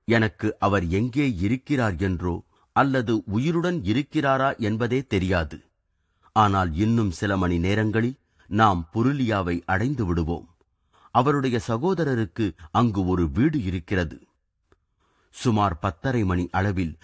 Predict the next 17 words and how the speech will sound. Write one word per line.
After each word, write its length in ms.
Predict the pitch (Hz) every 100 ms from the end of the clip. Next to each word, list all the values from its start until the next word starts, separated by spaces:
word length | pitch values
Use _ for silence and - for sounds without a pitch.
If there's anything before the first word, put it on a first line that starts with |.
| _
சிறு 460 | - 131 127 170 165
குழுவினராகிய 760 | 113 113 127 113 101 98 90 87
நாங்கள் 480 | 87 90 98 65 - _ _ _
புருலியாவில் 760 | 127 127 139 107 107 90 90 - -
வழக்கறிஞராக 920 | 85 107 135 - 135 131 135 135 135
இருக்கும் 500 | 110 104 - 104 87 - -
அவருடைய 500 | 104 107 101 92 85
சகோதரர் 720 | - 87 131 110 95 76 - _ -
லம்போதர் 680 | 98 110 127 147 147 120 78
தேயுடன் 520 | 101 92 87 85 78 _
பேசிக் 400 | 110 107 120 -
கொண்டிருந்தோம். 640 | 98 87 87 82 80 58 - _ _ _ _ _ _ _ _ _ _ _
"ஆம், 360 | 101 135 110 - _ _ _ -
என் 260 | 113 98
சகோதரி 640 | 82 98 90 143 113 95 67
உயிருடன் 420 | 87 110 123 135 123
இருக்கிறார். 600 | 90 82 - 82 -